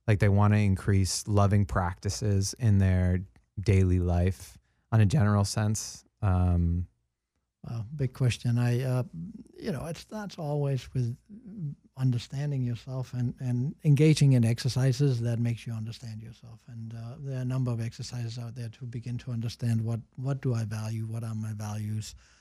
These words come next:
Speaker 2: what's my fundamental purpose. You know, you can almost Google them, but some of them are <laughs> better than others. Uh, and, um, and then I'd say, uh, you know, in terms of working on yourself, I've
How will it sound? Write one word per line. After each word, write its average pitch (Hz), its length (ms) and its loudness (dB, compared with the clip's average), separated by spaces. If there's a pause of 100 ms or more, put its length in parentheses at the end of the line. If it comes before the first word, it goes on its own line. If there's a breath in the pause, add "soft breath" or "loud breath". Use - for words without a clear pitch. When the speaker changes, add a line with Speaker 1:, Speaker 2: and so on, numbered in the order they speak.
(220 soft breath)
Speaker 2:
what's 139 260 -6
my 120 140 -6
fundamental 110 580 -8
purpose. - 580 -14
You 135 120 -14
know, 113 140 -16 (100)
you 127 160 -10
can 110 260 -8 (880)
almost 139 420 4
Google 135 320 4
them, 101 320 -4
but 110 140 -12 (240)
some 123 220 -2
of 110 80 0
them 113 140 0
are 110 80 -2
<laughs> - 100 -2
better - 160 0
than 104 180 -2
others. 104 400 0 (380 loud breath)
Uh, 123 220 -2
and, 127 420 2
um, 135 420 2 (840)
and 170 120 -8
then 214 140 -2
I'd 196 140 0
say, 151 480 2 (320)
uh, - 400 -20 (260)
you 196 160 -6
know, 147 120 -4
in 160 80 -6
terms 208 260 -4
of 131 100 -4
working 120 380 -4
on 131 140 -2
yourself, 135 480 -6
I've 131 400 -6